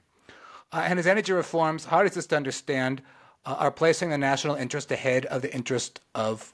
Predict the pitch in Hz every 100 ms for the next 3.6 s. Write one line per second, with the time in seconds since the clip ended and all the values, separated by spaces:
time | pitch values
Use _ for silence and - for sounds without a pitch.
0 | - 110 107 101 104 110 104 - - -
1 | 110 127 - - 139 127 160 160 175 156
2 | 139 143 147 - 143 143 - - 226 202
3 | 160 143 139 143 139 139